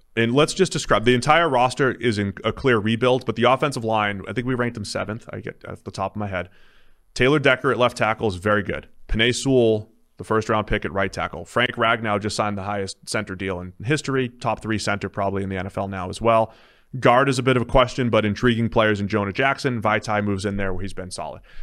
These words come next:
I mean, we might be looking at, it's just gonna be an interesting dynamic where they'll have this good line,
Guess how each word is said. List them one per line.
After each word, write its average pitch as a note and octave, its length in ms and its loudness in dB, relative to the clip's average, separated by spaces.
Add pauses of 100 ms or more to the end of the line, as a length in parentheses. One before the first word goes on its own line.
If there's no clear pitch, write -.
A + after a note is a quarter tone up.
(160)
I A#2 80 2
mean, A#2+ 100 6
we C#3+ 100 8
might C#3 220 4
be C3+ 100 2
looking A#2+ 280 4
at, G#2+ 80 -4 (200)
it's - 180 0
just - 200 2
gonna F3+ 120 4
be C#3+ 100 4
an C3 40 2
interesting C3 400 0
dynamic A2 580 2
where A2+ 100 4
they'll G#2+ 100 4
have G#2 180 2
this G2 140 -4
good D3 300 2
line, A2 560 2